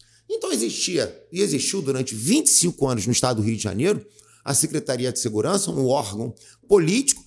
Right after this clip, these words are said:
que impedia a Polícia Civil do estado do Rio de Janeiro de fazer investigações maiores. Tanto que existia uma delegacia, e você conhece muito bem, que é a Delegacia Draco.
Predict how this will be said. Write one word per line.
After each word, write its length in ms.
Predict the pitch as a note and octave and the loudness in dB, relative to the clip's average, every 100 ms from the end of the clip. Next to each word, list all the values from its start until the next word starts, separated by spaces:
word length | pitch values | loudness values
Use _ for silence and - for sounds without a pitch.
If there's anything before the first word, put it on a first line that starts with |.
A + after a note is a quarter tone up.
| - - | -20 -12
que 80 | C4+ | -8
impedia 760 | D#4 - G3+ B2+ A#2+ C3+ G#2 - | -6 -2 -2 -2 -2 0 -2 -4
a 180 | D#3+ G#3 | -6 -6
Polícia 540 | - C#3 A2+ G#2+ - | -6 -10 -8 -6 -6
Civil 400 | G#2+ - F#2 F#3 | -4 -6 -4 -4
do 60 | E3 | -4
estado 320 | A2+ A2 G#2+ | -4 -6 -6
do 40 | G2+ | -6
Rio 140 | A2 | -8
de 80 | G2 | -6
Janeiro 460 | G#2+ A2 G3+ A3 - - - | -6 0 0 0 -4 -12 -16
de 400 | D#3 G3+ F3+ - | -8 -4 -4 -6
fazer 360 | - A#3 F#3 C#4+ | -6 -4 -4 -4
investigações 640 | F#3 F3 C3+ C3 - B2 | -2 -2 -4 -8 -8 -10
maiores. 500 | G#2 G#2+ F2 - - _ _ _ _ _ _ _ _ _ - | -12 -12 -14 -18 -20 _ _ _ _ _ _ _ _ _ -4
Tanto 320 | F3 G#3+ A3 | -2 0 0
que 240 | - A2+ G#2 | -2 -4 -4
existia 400 | A#2+ A2+ B2 D#3 | -2 -4 -2 -2
uma 140 | D#3+ C3 | -2 -4
delegacia, 520 | B2 A#2+ G2 - G#3 | -6 -4 -4 -4 -2
e 100 | F#3+ | -4
você 220 | G2 - | -2 -4
conhece 400 | C3 A#2 A2+ - | -4 -6 -6 -4
muito 220 | G#2+ G#2 | -6 -8
bem, 240 | G2 C3+ F3 | -6 -4 -6
que 220 | - A#2+ | -6 -8
é 20 | |
a 80 | A2 | -6
Delegacia 480 | G#2 D3 C#3+ - F#3+ | -6 -6 -4 -2 0
Draco. 480 | E3+ D#3+ A#2+ - | -2 -4 -6 -14